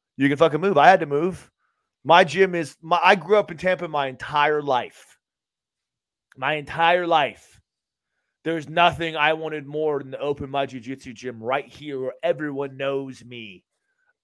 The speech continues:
All, everyone knows me in Tampa. Everyone.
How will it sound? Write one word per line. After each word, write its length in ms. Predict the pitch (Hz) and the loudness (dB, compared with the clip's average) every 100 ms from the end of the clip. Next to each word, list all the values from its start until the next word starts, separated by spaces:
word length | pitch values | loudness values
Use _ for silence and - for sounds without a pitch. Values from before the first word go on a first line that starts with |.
| - | -8
All, 360 | 151 170 - - | -4 -2 -2 -2
everyone 640 | 190 180 190 190 190 175 | -2 -2 -4 -4 -4 -4
knows 420 | 180 185 180 170 | 0 2 0 -6
me 200 | 156 170 | -10 -12
in 100 | 170 | -12
Tampa. 640 | 151 170 170 160 151 113 - _ - | -8 -4 -4 -4 -4 -4 -8 _ -4
Everyone. 760 | 196 180 175 185 175 147 107 | -2 -2 -2 -2 -2 -2 -6